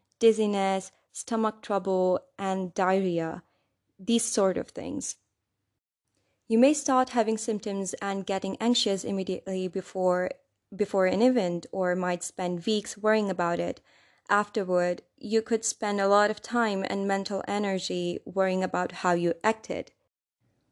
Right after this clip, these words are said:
Once you have accepted it, you can work on it, like meditating before a big presentation, like breathing practice.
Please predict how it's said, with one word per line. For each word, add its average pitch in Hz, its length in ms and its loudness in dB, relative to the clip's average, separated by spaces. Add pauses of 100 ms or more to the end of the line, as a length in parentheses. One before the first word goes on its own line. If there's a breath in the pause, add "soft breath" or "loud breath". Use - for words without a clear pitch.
Once 240 340 2
you 277 80 2
have 262 200 -2
accepted 208 500 -4
it, 262 220 4 (140)
you 214 160 0
can 220 220 -2
work 185 260 -4
on 180 140 -10
it, - 300 -12 (180)
like 190 420 -4
meditating 208 720 -2
before 190 520 -2 (120)
a - 40 -10 (100)
big 190 200 -8
presentation, 180 840 -6 (480 soft breath)
like 190 240 -4 (140)
breathing 202 400 0
practice. - 640 -18